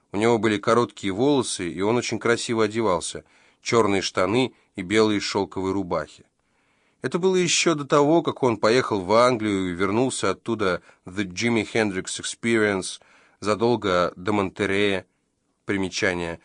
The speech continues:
Фестиваль в городе Монтерей, Калифорния,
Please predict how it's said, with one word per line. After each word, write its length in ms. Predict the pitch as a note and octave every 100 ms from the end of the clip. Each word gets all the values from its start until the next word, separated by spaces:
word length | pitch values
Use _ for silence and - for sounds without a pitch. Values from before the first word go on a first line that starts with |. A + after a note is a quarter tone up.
| _
Фестиваль 500 | - G2+ - A2 G#2+
в 60 | F2+
городе 340 | G#2 G2+ F#2
Монтерей, 520 | F#2+ F2+ G2+ G#2 B2
Калифорния, 800 | - - G2 - G2+ F2+ F2 E2